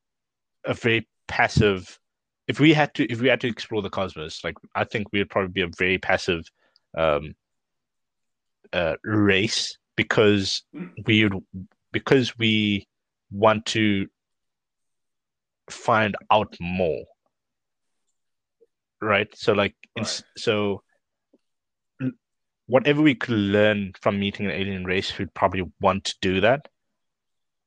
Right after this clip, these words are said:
Speaker 1: Um,
Speaker 2: Mm.
Speaker 1: and not go to war, unless obviously they give us a flipping reason to.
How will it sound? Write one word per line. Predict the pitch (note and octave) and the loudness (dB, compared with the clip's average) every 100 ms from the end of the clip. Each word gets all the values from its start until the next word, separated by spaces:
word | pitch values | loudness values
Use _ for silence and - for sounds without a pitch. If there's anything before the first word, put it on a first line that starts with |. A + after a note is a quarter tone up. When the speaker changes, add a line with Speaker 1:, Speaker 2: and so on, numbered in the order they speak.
| _ _ _ _ _ _ _ _ _ _ _ _ _ - | _ _ _ _ _ _ _ _ _ _ _ _ _ -6
Speaker 1:
Um, | G#2+ G2 F#2 F2+ | 0 2 4 0
Speaker 2:
Mm. | F2 - - _ _ _ _ _ _ - | -2 -12 -20 _ _ _ _ _ _ -6
Speaker 1:
and | A2 | 0
not | G#2+ - _ _ | 0 0 _ _
go | - G#2 | 0 0
to | - | 0
war, | G2 F#2 F#2+ F#2 A#2 _ _ _ _ _ _ _ _ - | -6 0 2 0 -4 _ _ _ _ _ _ _ _ -4
unless | G#2+ G#2 G2 - | 2 2 2 0
obviously | G2+ G2+ F#2 - | -2 -2 -2 -2
they | F#2 F2 | -2 0
give | G2 F#2 | 2 0
us | - | -2
a | - | -8
flipping | - - F#2 | -6 -4 -4
reason | F2 D#2+ F2 | -6 -6 -10
to. | E2+ E2 | -8 -8